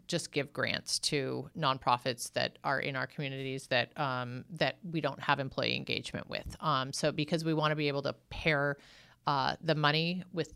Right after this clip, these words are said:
the people and see that impact. Um, and so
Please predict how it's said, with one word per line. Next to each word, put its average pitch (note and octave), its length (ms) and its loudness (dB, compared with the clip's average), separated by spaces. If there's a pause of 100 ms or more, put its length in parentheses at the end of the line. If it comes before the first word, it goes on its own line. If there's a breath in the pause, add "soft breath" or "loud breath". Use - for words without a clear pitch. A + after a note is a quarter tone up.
(140)
the C3+ 340 -4
people D#4+ 580 2
and D3 380 0
see - 300 -2
that C3 240 2
impact. - 560 -6 (100)
Um, C#3 460 -4
and D#3 240 0
so D3+ 640 4